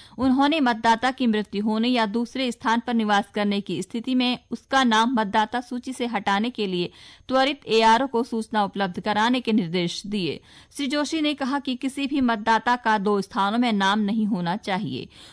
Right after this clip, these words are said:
उन्होंने अठारह से उन्नीस आयु पूरी करने वाले युवा मतदाताओं के नाम मतदाता सूची में दर्ज कराने के लिए विशेष शिविर लगाने के निर्देश दिए ताकि अधिक से अधिक युवा मतदाता अपना ऑनलाइन आवेदन कर सकें।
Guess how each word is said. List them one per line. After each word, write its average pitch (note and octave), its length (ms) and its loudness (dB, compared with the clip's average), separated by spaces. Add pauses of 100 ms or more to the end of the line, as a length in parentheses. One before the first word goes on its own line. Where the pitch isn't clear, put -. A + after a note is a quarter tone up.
(140)
उन्होंने C4+ 440 4
अठारह B3 520 0
से C4 180 -2
उन्नीस A3+ 460 2
आयु A3 280 2
पूरी A3+ 280 0
करने G3+ 320 0
वाले G3 240 2
युवा G#3 360 2
मतदाताओं F#3+ 680 2
के B3 200 -4
नाम A#3 340 2
मतदाता B3 420 -2
सूची C4 380 -6
में A#3+ 160 0
दर्ज G3 240 0
कराने G3+ 400 0
के A3+ 140 -6
लिए A3 180 0
विशेष A#3 540 -2
शिविर C4 240 -2
लगाने A3+ 440 0
के A#3+ 140 -4
निर्देश F3 540 -4
दिए F3+ 300 -4 (440)
ताकि C4 300 0
अधिक A#3+ 360 -2
से A#3+ 120 -6
अधिक G#3+ 320 -2
युवा G3+ 240 0
मतदाता G3+ 560 -2
अपना G3+ 380 0
ऑनलाइन G#3+ 560 -2
आवेदन F3+ 500 0
कर G3 140 0
सकें। C#3 400 -8